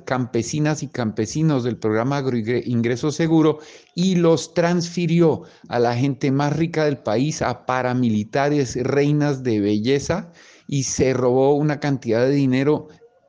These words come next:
pasándoselo, transfiriéndoselo a la gente más rica del país. A toda esta gente y a familiares del expresidente Uribe, eh, vinculados con escuadrones de la muerte,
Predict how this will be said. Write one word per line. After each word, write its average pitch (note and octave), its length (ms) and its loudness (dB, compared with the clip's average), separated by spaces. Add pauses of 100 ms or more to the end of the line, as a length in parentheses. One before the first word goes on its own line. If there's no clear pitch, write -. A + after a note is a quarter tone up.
pasándoselo, C#3+ 1000 0
transfiriéndoselo C#3 1400 -2 (240)
a A2+ 100 -4
la A#2+ 140 0
gente A#2+ 240 -2
más C3 180 -2
rica B2+ 260 -4
del B2 120 -2
país. G#2+ 460 -4 (320)
A A#2 160 -6
toda G3+ 440 2
esta F#3 380 -2
gente F3 400 2
y A2 100 2
a G#2+ 60 2
familiares C3 540 0
del D3 260 -4
expresidente B2+ 800 -4
Uribe, D#3 400 2 (380)
eh, A2+ 240 0
vinculados C#3+ 920 2
con C3 420 -2 (100)
escuadrones B2+ 800 0
de D#3 100 2
la C3+ 120 2
muerte, E3+ 640 0